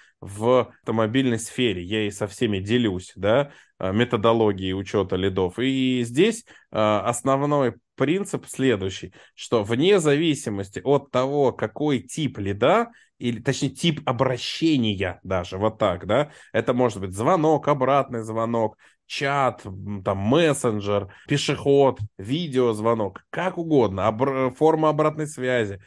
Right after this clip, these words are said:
Мы в любом случае фиксируем обращение. После того, как мы зафиксировали обращение, мы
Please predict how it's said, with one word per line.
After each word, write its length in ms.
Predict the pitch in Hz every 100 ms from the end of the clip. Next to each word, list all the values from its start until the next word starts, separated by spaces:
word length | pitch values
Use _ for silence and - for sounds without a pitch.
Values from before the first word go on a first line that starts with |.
| - -
Мы 380 | 120 185 208 -
в 200 | 104 127
любом 360 | 151 151 131
случае 380 | 107 170 214 175
фиксируем 640 | 151 147 - 139 165 165 139
обращение. 640 | 120 120 - 110 90 82
После 360 | - 185 208 196
того, 440 | 156 113 95 110 _ _
как 160 | - 113
мы 140 | 175
зафиксировали 760 | 143 135 135 - 143 123 117 123
обращение, 720 | 127 160 - 226 240 220 202 _ _ -
мы 460 | 107 160 233 226